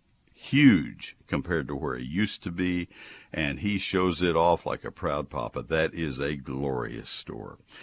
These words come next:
So those are the three stores that join together to sponsor my programs and my electronic newsletter. W B U dot com slash D F W. Wild Birds Unlimited, bringing people and nature together and doing it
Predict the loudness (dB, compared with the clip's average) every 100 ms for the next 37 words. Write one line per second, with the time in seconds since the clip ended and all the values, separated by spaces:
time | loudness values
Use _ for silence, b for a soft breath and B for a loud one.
0 | B B -6 -2 6 6 6 4 0 -4
1 | -4 -4 -4 -6 -8 -8 -10 -18 -8 -8
2 | -4 0 2 2 -2 -4 -4 -6 -8 -8
3 | -4 0 0 -4 -10 -14 -16 -12 -12 -6
4 | -4 -2 -4 -6 -8 -6 -6 -6 -8 -6
5 | -6 -6 -6 -4 -4 -6 -6 -8 -8 -10
6 | -16 B B B B 4 6 4 4 4
7 | 2 2 2 2 4 4 4 2 2 2
8 | 2 -2 -2 2 4 2 0 0 2 2
9 | 0 -2 -4 -4 -4 -10 -14 -18 -20 B
10 | B -4 -2 4 4 6 4 4 2 0
11 | -2 -2 0 0 -2 0 -2 -2 -2 0
12 | 2 0 0 -2 -2 -2 2 2 2 -6
13 | -4 -2 -2 -4 2 4 4 2 -4 -6